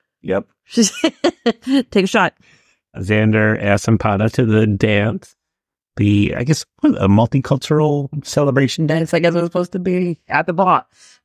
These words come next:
Speaker 2: Uh, it's at the Bronx, where all the school dances are held.
Speaker 1: Yep.
Speaker 2: It's the dance of, of ethnic stereotypes, is what it is.
Speaker 1: He did say, "You're not a praying mantis, are you?"
Speaker 2: He did say that. That's pretty funny.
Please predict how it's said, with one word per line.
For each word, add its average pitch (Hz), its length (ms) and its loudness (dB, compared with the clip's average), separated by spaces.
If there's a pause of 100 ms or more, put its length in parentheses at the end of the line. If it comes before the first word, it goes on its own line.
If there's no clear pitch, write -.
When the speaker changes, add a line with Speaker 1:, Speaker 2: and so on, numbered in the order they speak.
Speaker 2:
Uh, 202 760 2
it's 175 120 -4
at 254 400 0
the 294 100 2
Bronx, 220 540 0
where 190 180 0
all 269 160 0
the 339 80 -4
school 170 220 -4
dances 156 460 -4
are 170 80 0
held. 185 480 0 (380)
Speaker 1:
Yep. - 340 -4 (1040)
Speaker 2:
It's 233 260 0
the 311 140 0
dance 214 380 0
of, 214 260 -2 (280)
of 208 300 -2
ethnic 214 460 -2
stereotypes, 233 960 0 (100)
is 202 140 -2
what 208 160 2
it 196 80 2
is. 220 380 2 (1120)
Speaker 1:
He 113 260 0
did 120 180 0
say, 127 140 -2
"You're 123 100 0
not 208 160 0
a 180 40 0
praying 143 280 -2
mantis, 113 380 -6
are 82 120 -6
you?" 90 120 -10
Speaker 2:
He 262 180 2
did 247 200 2
say 233 180 2
that. 175 240 0
That's 175 180 -2
pretty 139 180 -4
funny. 117 360 -8